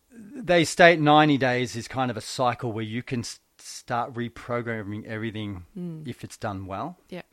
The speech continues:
Speaker 1: You know, so ninety, I th-, I think at least three, four months to
Speaker 2: Mm.
Speaker 1: get, I, and I mean in a lockdown program where you're just focusing on recovery. You're not at work. You're not doing anything else.
Speaker 2: Mm.
Speaker 1: Uh, and this is just ideal. I mean, it's different for everyone.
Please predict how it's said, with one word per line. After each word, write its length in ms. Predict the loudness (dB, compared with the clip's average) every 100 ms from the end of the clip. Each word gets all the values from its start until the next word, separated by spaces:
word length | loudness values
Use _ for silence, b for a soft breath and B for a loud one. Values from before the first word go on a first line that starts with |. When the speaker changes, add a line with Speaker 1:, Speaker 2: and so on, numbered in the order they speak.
| _ -14
Speaker 1:
You 120 | -10
know, 180 | -8 -10
so 160 | -10
ninety, 320 | -4 -4 -4 0
I 160 | 0 0
th-, 140 | -2
I 100 | -4
think 220 | -4 -10
at 100 | -10
least 440 | -10 -10 -12 -16 -20 _ _ _ _
three, 260 | -18 -14 -14
four 280 | -14 -16 -14
months 500 | -12 -14 -16 -20 _ _ _ _ _ _ -16
to 260 | -12 -10 -8
Speaker 2:
Mm. 20 |
Speaker 1:
get, 200 | -8 -6
I, 140 | -6 -4
and 180 | -2
I 120 | 0 0
mean 180 | -2 -4
in 80 |
a 80 | -4
lockdown 400 | -4 -6 -8 -10
program 440 | -8 -10 -8 -10 -10
where 80 | -8
you're 260 | -6 -6
just 320 | -6 -8 -8
focusing 480 | -10 -12 -12 -16 -16
on 100 | -14
recovery. 380 | -16 -14 -16 -12
You're 100 | -10
not 140 | -8
at 80 | -8
work. 360 | -8 -6 -8 -12 b b b -14
You're 120 | -10
not 120 | -10
doing 260 | -8 -8 -6
anything 340 | -8 -10 -14
else. 360 | -14 -16 -20 -20 -16
Speaker 2:
Mm. 340 | -12 -12 -12 -16 _
Speaker 1:
Uh, 180 | -18 -18 -14
and 120 | -6
this 120 | -4 -4
is 80 |
just 220 | -6 -10 -10
ideal. 400 | -10 -10 -12 -10
I 40 |
mean, 180 | -8 -8
it's 160 | -10 -12
different 300 | -12 -12 -14
for 100 | -12
everyone. 500 | -8 -8 -6 -8